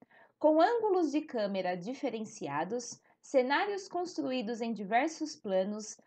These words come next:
maquetes gigantescas, George se tornou o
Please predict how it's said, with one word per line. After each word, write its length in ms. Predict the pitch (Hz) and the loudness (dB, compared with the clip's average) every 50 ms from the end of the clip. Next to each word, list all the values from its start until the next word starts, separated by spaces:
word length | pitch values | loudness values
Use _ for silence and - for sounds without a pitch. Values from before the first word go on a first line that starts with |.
| _ _ - | _ _ -10
maquetes 680 | - 170 165 - - 233 240 277 311 311 - 214 190 | -8 -8 -8 -4 -2 0 0 0 0 -2 -6 -10 -8
gigantescas, 960 | 185 247 226 214 240 226 208 - 202 180 180 180 - - 226 233 233 - - _ _ _ - | -8 -6 -4 -4 -4 -4 -6 -6 -6 -6 -6 -6 -6 -8 -8 -8 -8 -10 -14 _ _ _ -8
George 480 | 202 202 311 302 302 302 302 - 311 | -2 2 4 4 4 4 2 2 -2
se 200 | 311 - - 311 | -4 -2 -4 -6
tornou 440 | 320 - 294 247 220 214 226 233 226 226 | -2 0 -2 0 0 0 0 0 0 0
o 100 | 277 269 | -4 -6